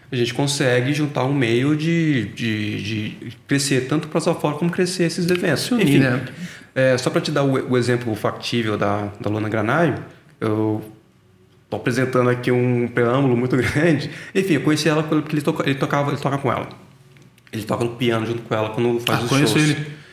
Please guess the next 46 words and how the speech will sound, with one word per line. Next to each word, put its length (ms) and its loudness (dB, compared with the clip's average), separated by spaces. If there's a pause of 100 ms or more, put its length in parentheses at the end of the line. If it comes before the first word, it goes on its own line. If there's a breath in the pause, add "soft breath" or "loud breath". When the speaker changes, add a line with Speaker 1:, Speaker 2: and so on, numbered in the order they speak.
(200 loud breath)
Speaker 1:
É, 120 2
é, 420 4
ele, 180 4
Speaker 2:
Pô, 80 4
eu 60 4
Speaker 1:
esse 100 2
Speaker 2:
conheço 340 4
ele, 160 4
caramba. 240 4
Speaker 1:
Gabriel. 420 4
Speaker 2:
Putz. 420 -2 (100)
Speaker 1:
Foda, 280 2
o 60 -2
cara 320 0
massa, 360 2
velho. 100 -4 (680 loud breath)
É, 720 6
ele 100 4
emprestou 300 4
o 40 6
microfone 420 2
uma 100 2
vez, 320 4
um, 220 -2
pra 180 -8
poder 180 -2
fa-, 120 -4
gravar, 260 0
um 160 -2 (140)
cara 160 0
parceirão. 440 0 (300 loud breath)
Aí 160 4
tá, 180 2
tava 240 2
tendo 200 2
show 240 0
lá 100 2
em 40 0
Pedrinhas, 560 2
foi 100 -4
o 40 -8
primeiro 240 2
show 240 0
da, 360 2
da 100 0
Luana 680 0